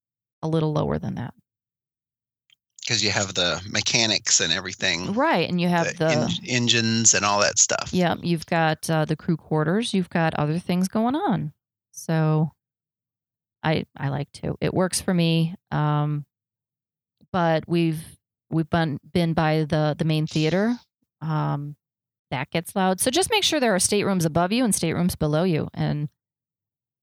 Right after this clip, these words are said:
Speaker 1: that should be pretty good, if, if possible. All right,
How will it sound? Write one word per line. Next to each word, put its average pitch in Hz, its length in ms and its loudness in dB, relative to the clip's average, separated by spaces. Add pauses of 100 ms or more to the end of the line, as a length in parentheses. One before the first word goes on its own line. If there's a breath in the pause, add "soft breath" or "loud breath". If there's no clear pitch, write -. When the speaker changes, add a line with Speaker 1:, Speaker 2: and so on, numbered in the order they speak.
(240)
Speaker 1:
that 180 140 0
should 185 140 2
be 180 80 2
pretty 160 240 0
good, 139 300 -2 (960)
if, 269 160 0 (160)
if 214 180 0
possible. - 560 -14 (1600)
All 240 160 2
right, 190 280 0